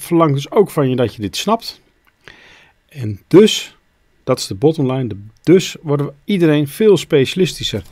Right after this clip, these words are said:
Het is steeds moeilijker om hier een allrounder in te zijn, want het is bijna niet meer te volgen. En dat is wat ik helemaal aan het begin zei.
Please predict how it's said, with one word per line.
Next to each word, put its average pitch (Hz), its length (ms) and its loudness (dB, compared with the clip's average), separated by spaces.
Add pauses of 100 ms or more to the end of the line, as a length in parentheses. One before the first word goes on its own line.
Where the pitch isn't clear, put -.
(360)
Het 127 180 -10
is 156 140 0
steeds 214 280 4
moeilijker 165 520 2
om 156 160 0
hier 151 180 4
een 143 100 -2
allrounder 160 580 2
in 120 120 0
te 131 100 -6
zijn, 113 340 -6
want 139 240 -2 (100)
het 143 140 -4
is 151 140 0
bijna 180 240 2
niet 151 200 2
meer 139 100 -2
te - 100 -10
volgen. 226 440 -4 (800)
En 135 120 -8
dat 139 180 -2
is 135 60 -8
wat 139 120 -2
ik 135 100 -4
helemaal 151 220 2
aan 120 60 0
het 123 80 -4
begin 196 200 -4
zei. 117 280 -6